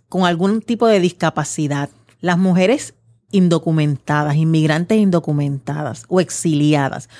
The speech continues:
O sea, esto que vivimos las mujeres comunes y corrientes de violencia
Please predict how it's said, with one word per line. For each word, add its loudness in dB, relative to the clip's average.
O -20
sea, -12
esto 0
que 2
vivimos 2
las 2
mujeres 2
comunes 2
y 2
corrientes 0
de 0
violencia -2